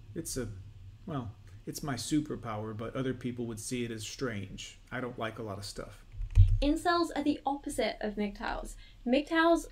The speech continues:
Speaker 2: who are only claiming the title because they can't get laid or adopting a healthier mindset. Incels are obsessed with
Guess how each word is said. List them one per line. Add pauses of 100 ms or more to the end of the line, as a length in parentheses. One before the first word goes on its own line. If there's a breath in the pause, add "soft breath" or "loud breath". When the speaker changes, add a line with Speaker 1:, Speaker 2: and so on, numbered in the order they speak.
Speaker 2:
who
are
only
claiming
the
title
because
they
can't
get
laid
or
adopting
a
healthier
mindset. (280)
Incels
are
obsessed
with